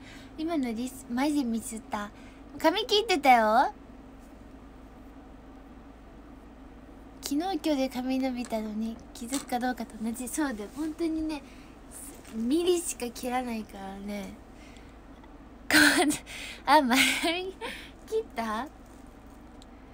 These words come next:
え、待って、でもちょっとさ、これ巻くと考えたら切りすぎた感あるかな？そんなことない？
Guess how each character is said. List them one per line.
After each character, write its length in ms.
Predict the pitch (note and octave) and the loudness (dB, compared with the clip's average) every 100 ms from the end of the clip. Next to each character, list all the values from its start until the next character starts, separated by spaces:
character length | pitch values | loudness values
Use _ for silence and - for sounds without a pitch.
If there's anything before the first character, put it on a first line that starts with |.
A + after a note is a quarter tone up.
| - - | -8 -2
え、 80 | |
待 200 | C#4 G4+ | 4 4
っ 40 | G4+ | 2
て、 100 | C4 | -2
で 100 | C4 | -2
も 120 | B3 A#3 | -4 -8
ち 140 | - | -12
ょ 20 | B3+ | -12
っ 40 | - | -12
と 120 | C4 | -10
さ、 240 | D4 C4 | -8 -8
こ 100 | C4+ | -6
れ 140 | C4+ B3+ | -6 -2
巻 240 | C#4 D4 | -2 0
く 160 | A#4+ A#4+ | -2 0
と 120 | E4+ | -2
考 120 | D#4 D4+ D#4 | 0 0 0
え 100 | E4 | -2
た 160 | D#4+ C4 | -2 -6
ら 100 | B3+ | -8
切 200 | - C#4 | -8 -8
り 80 | C#4+ | -6
す 120 | D#4 | -4
ぎ 140 | D4+ | -2
た 120 | D#4+ | -4
感 220 | D#4 A#3+ A#3 | -6 -6 -6
あ 80 | |
る 120 | A#3+ A3 | -6 -8
か 140 | G#3 | -10
な？ 340 | G3+ G#3 F#3+ F#3+ - - - - - - - - - - - - | -8 -10 -10 -14 -18 -20 -20 -20 -20 -20 -20 -20 -20 -20 -20 -18
そ 160 | - | -10
ん 80 | C#4 | -8
な 80 | C#4+ | -6
こ 120 | C#4+ C#4+ | -8 -10
と 140 | G#3+ | -10
な 240 | G3+ G#3+ | -8 -8
い？ 80 | G3 | -8